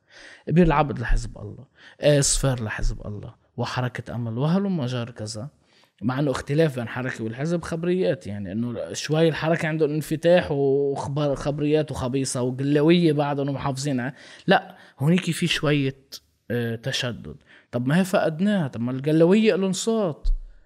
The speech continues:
ما هذا الزعوري لو بيشلح ولو قلة وما بتستفيد منه، هذا اللي بيعمل لك ثورة.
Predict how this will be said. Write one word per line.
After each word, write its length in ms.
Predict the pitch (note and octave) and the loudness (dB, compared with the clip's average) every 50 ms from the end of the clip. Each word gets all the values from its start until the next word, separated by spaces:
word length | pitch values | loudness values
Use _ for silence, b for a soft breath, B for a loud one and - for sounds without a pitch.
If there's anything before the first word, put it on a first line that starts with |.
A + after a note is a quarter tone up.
| _ _ - | _ _ -6
ما 100 | - C3+ | -2 0
هذا 180 | D#3 E3+ F3+ | 2 4 4
الزعوري 540 | E3 C3 B2 C3 C#3 D3+ F#3+ A3 G#3 F#3 E3+ | 4 2 0 -2 2 4 6 8 8 8 8
لو 160 | D#3+ F#3+ A#3+ | 6 6 6
بيشلح 640 | A#3 C4+ C4+ - - B3 A#3+ A3+ G3 E3+ C#3+ - - | 6 6 4 6 6 4 4 4 4 2 0 -2 -2
ولو 540 | C3+ C#3 D3+ F3+ A3 B3 B3+ B3 A#3+ A3 E3 F3 | -2 2 4 4 6 6 6 4 4 4 4 4
قلة 240 | G3+ G3+ G3+ F#3+ | 2 2 2 2
وما 160 | F3 D#3 E3+ G3+ | 2 2 2 2
بتستفيد 560 | G3+ - A3+ - - A3+ F#3+ A#3 B3+ G#3+ G#3+ | 2 0 -2 2 2 2 2 2 0 2 0
منه، 160 | A#3+ A3 F3+ | 2 4 6
هذا 200 | G#3 C#4 C#4+ D4+ | 6 8 8 6
اللي 100 | C4 G#3 | 6 6
بيعمل 320 | G#3 F#3+ F3+ F#3 F3+ E3 | 6 4 6 4 4 4
لك 140 | D#3 C3+ - | 2 0 -4
ثورة. 540 | - - C#3 B2+ A#2+ A2 F#2+ E2+ - - _ | -6 -6 -6 -6 -6 -6 -8 -10 -14 -14 _